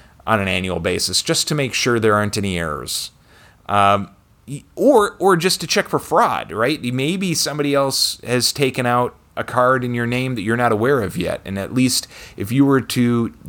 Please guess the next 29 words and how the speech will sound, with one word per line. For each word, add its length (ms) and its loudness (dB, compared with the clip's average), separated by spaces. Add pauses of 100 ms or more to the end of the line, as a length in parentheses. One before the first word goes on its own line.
(200)
to 100 -12
do, 200 0
have 200 0
a 40 -2
free 280 0
credit 320 0
report 380 0
done, 360 -2 (800)
then 220 2
you'll 100 2
find 320 0
out, 260 2
yes, 640 -2 (520)
everything's 400 -2
good, 260 4
or 180 2
no, 220 0
everything's 380 -2
not 200 -2
good. 300 -12 (140)
And 420 -4
it's 140 -6
simple, 420 2
it's 160 -2
easy 240 -2
to 100 0
do. 460 2 (680)
It's 160 -2
something 640 0